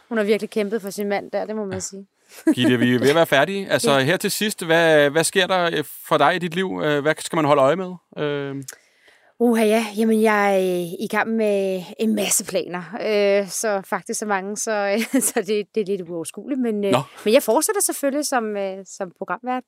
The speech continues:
Speaker 1: på,
Speaker 3: Mhm.
Speaker 1: på fireogtyve syv på pornoprogrammet. Og, øh, jeg fortsætter selvfølgelig på OnlyFans og på mit arbejde, og jeg fortsætter som seksolog og alle de ting, jeg har gang i nu. Og så bliver der bygget noget ekstra på med noget podcast. Jeg har lige lavet et samarbejde med en, øh, stor svensk, øh,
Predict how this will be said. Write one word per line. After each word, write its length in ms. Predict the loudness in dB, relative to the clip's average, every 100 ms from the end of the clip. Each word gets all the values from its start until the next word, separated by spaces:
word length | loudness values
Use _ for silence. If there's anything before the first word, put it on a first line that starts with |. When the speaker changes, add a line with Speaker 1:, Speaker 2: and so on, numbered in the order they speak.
| _
Speaker 1:
på, 180 | -8 -6
Speaker 3:
Mhm. 200 | -6 -8
Speaker 1:
på 40 | -8
fireogtyve 280 | -8 -6 -8
syv 160 | -8 -10
på 60 | -6
pornoprogrammet. 580 | -6 -4 -4 -4 -4 -10 _ _ _ _ _ 0
Og, 360 | 4 4 2
øh, 540 | 2 0 0 -4 -6 -8
jeg 80 |
fortsætter 340 | -6 -8 -8 -12
selvfølgelig 280 | -10 -10 -6
på 80 | -6
OnlyFans 560 | -4 -2 -2 -2 -6 -6
og 460 | -4 -4 -4 -6 -10 -16 _
på 80 | -8
mit 120 | -8
arbejde, 580 | -6 -2 0 2 2 0
og 60 | -2
jeg 80 | -6
fortsætter 320 | -8 -8 -8
som 100 | -10
seksolog 380 | -10 0 2 4
og 100 | 4
alle 120 | 4
de 80 | 0
ting, 140 | -4
jeg 80 | -4
har 60 | -2
gang 220 | -4 -4
i 40 |
nu. 200 | -6 -4 -4
Og 100 | -6
så 100 | -4
bliver 220 | -2 0
der 100 | -2 -6
bygget 160 | -8
noget 220 | -6 -6 -6
ekstra 180 | -10 -6
på 100 | -6
med 100 | -4
noget 240 | -4 -6 -8 _ _ -4
podcast. 460 | -4 0 -2 0 -4
Jeg 60 |
har 40 | -4
lige 120 | -2
lavet 120 | -4
et 60 | -4
samarbejde 400 | -6 -6 -6 -6
med 180 | -6
en, 140 | -8 -12 -14
øh, 60 | -12
stor 200 | -10 -8
svensk, 460 | -6 -8 -8 -6 -4
øh, 240 | -2